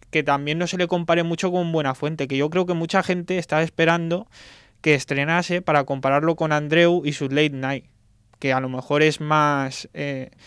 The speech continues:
no sé, el de Manu Sánchez intenta dar un poco más de información y diversión y el de Andreu es más solo diversión.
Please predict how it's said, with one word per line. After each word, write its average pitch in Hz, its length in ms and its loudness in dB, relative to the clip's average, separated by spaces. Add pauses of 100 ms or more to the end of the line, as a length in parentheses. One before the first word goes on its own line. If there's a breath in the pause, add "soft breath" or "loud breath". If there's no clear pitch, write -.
(340 soft breath)
no 156 160 -4
sé, 156 360 0 (100)
el 139 140 -2
de 139 80 2
Manu 156 240 -2
Sánchez 170 500 -2 (100)
intenta 156 540 0
dar 165 160 4
un 160 140 -2
poco 156 240 -2
más 156 180 -2
de 151 80 -2
información 147 800 -2
y 151 80 -2
diversión 151 680 -2
y 151 120 2
el 131 380 0
de 131 140 -4
Andreu 139 400 2
es 156 120 4
más 151 280 0
solo 156 300 2
diversión. 143 640 2